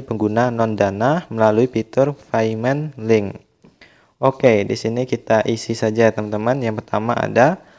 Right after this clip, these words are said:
profil pemilik bisnis. Kita klik saja ya. Nah, di sini kita isi saja nama pemilik bisnis, alamat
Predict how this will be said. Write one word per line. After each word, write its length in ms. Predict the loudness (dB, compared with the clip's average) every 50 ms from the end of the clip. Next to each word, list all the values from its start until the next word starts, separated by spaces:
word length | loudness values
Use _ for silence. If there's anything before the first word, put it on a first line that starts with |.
| _ _ _ _ _ -2
profil 480 | 2 2 2 2 4 4 4 4 4
pemilik 480 | 2 -2 -4 -4 -2 -2 -2 -2 -2 -4
bisnis. 680 | -6 -8 -8 -8 -8 -6 -8 -6 -6 -6 -8 -12 -12 -8
Kita 240 | -8 -4 -4 -4 -4
klik 240 | -2 -2 -4 -4 -4
saja 240 | -6 -6 -2 0 0
ya. 260 | 0 0 0 0 -2 -2 -6 _ _ _ _ _ _ _ _ _ _ _ _ _ _ _ _ _ _ _ _ _ _ _ _ _ _ _ _ _ _ _ _ _ _ -12 -6
Nah, 240 | -2 0 0 0 -2
di 80 | -4
sini 320 | -6 -4 -4 -2 -2 -2 -2
kita 320 | -4 -4 -2 -2 -2 -2
isi 240 | -2 -2 -2 -2 0
saja 480 | -2 -2 0 2 2 2 2 2 -2 -6 -10
nama 320 | -6 -4 -2 0 0 0
pemilik 400 | 0 0 -2 -2 -2 -4 -6 -4
bisnis, 560 | -4 -6 -6 -4 -4 -2 -2 -4 -4 -6 -10 -8
alamat 400 | -6 -2 -2 -2 -2 -4 -6